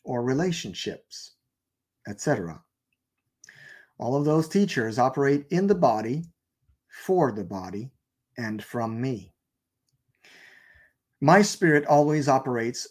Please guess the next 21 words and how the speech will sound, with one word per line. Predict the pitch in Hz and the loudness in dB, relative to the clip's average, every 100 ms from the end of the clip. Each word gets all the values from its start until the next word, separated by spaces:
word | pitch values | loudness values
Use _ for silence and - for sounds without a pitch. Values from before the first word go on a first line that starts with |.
| _ | _
through | - 135 135 | -4 -2 0
all | 147 143 170 | 2 2 2
the | 180 | 2
unique | 165 156 151 151 - | 0 2 0 -2 -6
personalities | - 175 - 156 156 123 101 104 120 | -4 -4 -2 0 0 0 -4 -8 -6
and | 117 107 | -8 -8
predispositions | - 135 135 - 135 123 123 - 87 101 - | -4 -2 -4 -6 -6 -4 -6 -6 -10 -12 -14
of | - 110 | -12 -8
my | 107 107 107 | -6 -6 -8
children, | - 113 95 87 - _ _ _ _ _ | -8 -8 -8 -12 -14 _ _ _ _ _
giving | 131 151 202 165 | 2 4 4 2
them | 123 113 117 | 0 -4 -6
unique | 123 135 139 190 - | -2 0 2 0 -2
expressions | - - 196 175 - 110 117 - - - _ _ - | -6 -2 0 0 -2 -12 -12 -16 -20 -20 _ _ -6
through | 147 131 135 | 2 2 2
their | 117 117 113 | 2 0 0
gifting. | 104 127 - 95 76 - _ _ _ _ _ _ _ _ _ - | 0 -2 -2 -8 -12 -16 _ _ _ _ _ _ _ _ _ -12
This | - 143 208 - - | 2 4 4 0 -6
mosaic | 131 131 120 123 156 165 165 | 0 0 2 2 2 2 -2
of | - - | -6 -6
truth | - 156 110 - | 0 0 0 -10